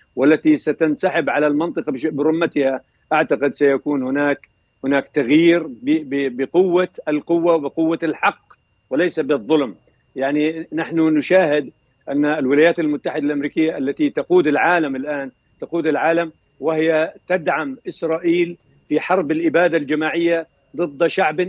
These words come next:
أعزل، ضد شعب أعزل. لليوم السادس والعشرين حتى الآن المقاومة الفلسطينية ما زالت صامدة، لم تمس.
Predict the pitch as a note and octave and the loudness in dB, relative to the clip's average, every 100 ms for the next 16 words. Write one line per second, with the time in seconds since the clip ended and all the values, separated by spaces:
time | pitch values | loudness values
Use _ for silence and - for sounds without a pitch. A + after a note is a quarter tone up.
0 | - E3+ E3 D3 A#2 F#2+ _ _ D3 D#3 | 0 0 0 -2 -4 -10 _ _ -8 -6
1 | E3 F3+ D#3+ E3 E3 C#3+ C#3+ - _ - | -4 -2 -2 -2 -4 -4 -6 -6 _ 0
2 | D3+ D#3+ F#3 F#3+ E3 - F3+ F3 D#3 D3+ | 2 4 2 2 -4 -6 -2 -2 -2 -6
3 | E3+ D#3+ D#3 F3 E3+ D3+ F#3+ - E3 E3+ | -6 -6 -6 -6 -6 -4 -8 -2 -2 0
4 | D3+ D#3 E3 _ _ - D#3+ D#3+ D3+ F3 | -4 -6 -8 _ _ 0 2 2 2 4
5 | F3 E3 C3+ E3 - E3+ E3+ D3+ - _ | 4 2 0 -4 -2 0 2 2 0 _
6 | _ _ - C3+ D#3 D3 F3 D#3 - E3 | _ _ -6 -2 0 2 2 2 0 0
7 | E3 E3 F3+ F3+ C#3 D#3+ F#3 F3+ F3 G3+ | 0 -2 -2 -4 -4 -4 -2 -2 0 -2
8 | - - | -4 -20